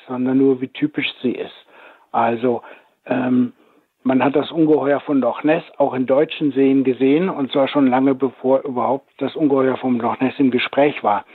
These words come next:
Da interessiert mich nur, welche Dynama-, Dynamik hat sowas, ähm,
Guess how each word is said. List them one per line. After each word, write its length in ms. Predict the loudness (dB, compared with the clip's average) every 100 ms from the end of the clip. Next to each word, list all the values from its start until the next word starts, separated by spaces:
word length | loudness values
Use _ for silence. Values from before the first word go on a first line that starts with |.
| -20 -20 -20 -4
Da 160 | 0
interessiert 520 | 0 -2 -6 -2 -2 0
mich 200 | -2 2
nur, 240 | 2 4
welche 260 | 2 -2 -2
Dynama-, 540 | 0 0 2 2 0 _ _ 0
Dynamik 520 | 2 4 2 0 -2
hat 180 | -6 -4
sowas, 400 | -2 0 -2 -4 -12 -14
ähm, 500 | -8 -6 -6 -8